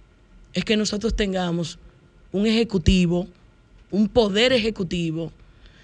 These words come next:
que está llamado también a velar por eso y que diga que no tiene nada que ver, que no se involucra en que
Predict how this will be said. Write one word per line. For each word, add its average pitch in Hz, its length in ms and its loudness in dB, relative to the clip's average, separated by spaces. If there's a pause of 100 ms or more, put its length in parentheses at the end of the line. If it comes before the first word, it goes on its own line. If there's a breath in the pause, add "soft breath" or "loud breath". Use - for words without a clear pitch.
(300 soft breath)
que - 100 -4
está 214 260 0
llamado 247 440 0
también 208 460 -2
a 214 60 0
velar 196 260 0
por 196 180 -2
eso 165 380 -2 (1500)
y 180 140 -4
que 175 160 2
diga 175 420 4 (440)
que 180 140 -4
no 190 200 0
tiene 202 240 -2
nada 196 240 -4
que 185 160 -6
ver, 143 320 -8 (420 loud breath)
que 202 160 4
no 233 220 6
se 311 140 4
involucra 226 760 4 (840 loud breath)
en 220 200 4
que 208 340 4